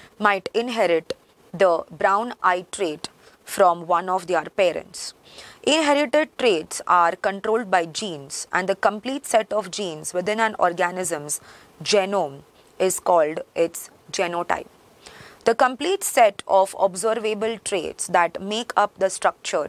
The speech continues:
and behavior of an organism is called phenotype.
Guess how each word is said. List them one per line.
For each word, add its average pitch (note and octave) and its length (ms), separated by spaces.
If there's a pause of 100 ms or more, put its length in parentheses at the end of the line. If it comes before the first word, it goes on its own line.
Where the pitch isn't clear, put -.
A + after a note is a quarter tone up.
and F3 200
behavior F#3+ 480
of G3 160
an F3+ 120
organism E3+ 680
is E3 200
called D3+ 380 (320)
phenotype. D#3+ 600